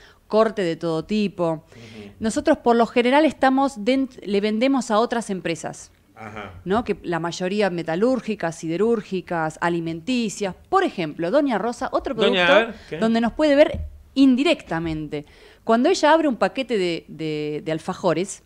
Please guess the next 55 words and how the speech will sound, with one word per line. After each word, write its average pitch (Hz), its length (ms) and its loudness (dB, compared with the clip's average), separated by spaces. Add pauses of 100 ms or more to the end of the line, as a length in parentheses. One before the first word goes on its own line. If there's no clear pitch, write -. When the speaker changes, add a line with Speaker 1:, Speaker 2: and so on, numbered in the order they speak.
(100)
Speaker 2:
Sí. 127 440 -6 (160)
Speaker 1:
si 294 200 -2
se 339 180 0
fija, 220 600 0
el 240 140 -2
paquete 294 300 -2
de 320 60 4
alfajores 254 400 -2
tiene 330 200 -2
como 247 220 -2
un 302 80 0
zigzag - 540 -2
en 185 120 -6
los 170 120 -6
bordecitos. 165 640 -8
Speaker 2:
Sí, - 140 -14
Speaker 1:
Bueno, 156 200 -4
Speaker 2:
como, - 160 -4
Speaker 1:
eso 254 160 0
es 254 80 -2
Speaker 2:
como, 180 120 -6 (140)
como 165 220 -10
la 165 100 -4
uni-, 190 280 -8
en 165 100 -10
la 175 80 -6
unión, 165 460 -4
¿no? 233 200 -4
Speaker 1:
Claro, 247 300 6
es 269 100 0
como 349 200 0
un 330 80 0
Speaker 2:
Ah, - 20 -14
Speaker 1:
zigzag 320 360 2
Speaker 2:
sí. - 40 -16
Speaker 1:
donde 277 180 4
ahí 262 140 4
vos 277 160 4
a 262 60 4
veces 277 140 4
estás 233 160 0
peleando 220 460 0
por, 185 200 -2
por 190 160 -2
Speaker 2:
Sí, 185 80 2
Speaker 1:
abrirlo. 160 400 -4
Bueno, 156 240 -6
Speaker 2:
sí. - 60 -8 (260)
Speaker 1:
si - 160 -4
está 339 260 2
cortado 294 800 8
con 180 180 0
una 202 180 0
cuchilla 220 440 -2
nuestra, 220 540 -2